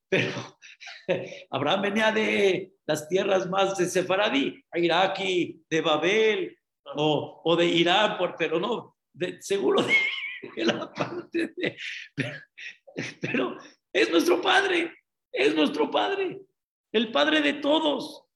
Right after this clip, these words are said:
Ese es Abraham Avinu. Y cuando Dios escudó a Abraham Avinu,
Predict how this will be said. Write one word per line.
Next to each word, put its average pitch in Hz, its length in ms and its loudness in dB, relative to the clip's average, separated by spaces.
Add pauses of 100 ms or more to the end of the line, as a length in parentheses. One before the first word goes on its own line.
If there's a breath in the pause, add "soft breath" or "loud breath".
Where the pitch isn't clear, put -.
(260)
Ese 277 160 -4
es 247 100 -6
Abraham 262 360 0
Avinu. 285 640 -2 (1080 soft breath)
Y 131 140 -12
cuando 143 320 -8
Dios 202 320 -6
escudó 165 920 -2 (120)
a 123 160 -6
Abraham 131 440 -4
Avinu, 151 540 -4